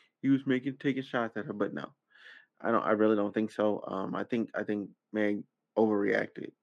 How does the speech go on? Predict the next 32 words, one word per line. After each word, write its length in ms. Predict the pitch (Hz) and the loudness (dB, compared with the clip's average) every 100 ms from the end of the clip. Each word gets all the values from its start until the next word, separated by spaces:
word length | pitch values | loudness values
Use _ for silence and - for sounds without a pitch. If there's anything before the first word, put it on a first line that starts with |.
| _ _ - | _ _ -4
Meg 200 | 107 - | -2 -2
really 280 | 110 104 87 | 0 0 0
overreacted. 600 | 110 - 73 62 - - | -2 -2 -4 -4 -6 -4
If 140 | - 120 - | -2 -2 -2
Meg 440 | 120 127 135 117 _ _ _ | 0 4 2 -2 _ _ _
wouldn't 260 | 113 120 117 | -4 -2 0
have 160 | 104 - | -4 -2
overreacted 720 | 117 110 107 101 104 - - _ _ | -2 -2 -2 -2 -4 -8 -14 _ _
and 160 | 117 113 | -4 -2
just 280 | 104 - - _ _ _ _ _ _ _ _ _ - | -2 -4 -8 _ _ _ _ _ _ _ _ _ -4
took 240 | - - | 0 2
it 140 | 110 - _ _ - | 0 -4 _ _ -10
the 200 | 110 110 | 0 4
other 180 | 107 113 | 6 6
way, 320 | 117 120 117 - | 2 -2 -4 -6
it 60 | |
would've 200 | 107 104 | -4 -2
just 200 | 104 - _ _ _ _ _ - | -4 -10 _ _ _ _ _ -12
not 440 | 107 107 101 - | -4 -2 -2 -6
happened 500 | 90 92 - 52 - - | -8 -6 -8 -14 -16 -4
at 100 | 107 | 0
all. 260 | 95 98 90 | 2 2 0
Like, 220 | 92 92 | -2 -4
nobody, 320 | 110 117 123 | -2 0 0
nobody 340 | 113 113 127 127 | 0 0 2 0
would've, 360 | 117 113 107 | 0 0 -2
nobody 320 | 107 110 123 120 | -2 -2 0 0
would've 320 | 113 104 - _ _ _ _ _ _ | 0 -2 -4 _ _ _ _ _ _
jumped 460 | 123 123 - - - _ _ _ | -4 -2 -2 -10 -20 _ _ _
to 80 | - | 2
that 160 | 110 107 | 2 2
conclusion. 640 | 107 95 120 110 95 58 | -2 0 2 2 -2 -10